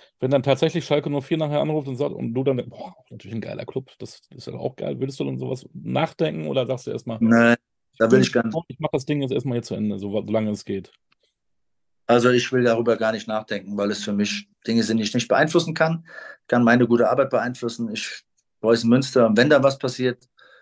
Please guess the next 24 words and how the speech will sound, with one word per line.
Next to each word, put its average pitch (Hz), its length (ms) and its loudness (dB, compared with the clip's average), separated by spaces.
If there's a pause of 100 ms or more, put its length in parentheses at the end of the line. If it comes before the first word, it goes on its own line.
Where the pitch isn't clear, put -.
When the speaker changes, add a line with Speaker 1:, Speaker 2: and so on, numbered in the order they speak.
(260)
Speaker 2:
dann, 110 340 2
äh, 104 340 2
mache 107 180 2
ich 117 100 -4
mir 107 80 -2
Gedanken 113 340 0
darüber, 113 440 4
aber 104 460 -2 (120)
ich - 180 -18
bin 113 180 0
in 110 120 4
Münster 113 320 2
im 107 80 6
Moment 104 300 4
so 107 220 2
verwurzelt, 107 680 0
also 92 480 -4 (840)
das 98 180 2
ist 110 200 0
für 110 100 6
mich 104 400 6
die 101 80 -4
Stadt 107 300 2
überhaupt. 107 680 2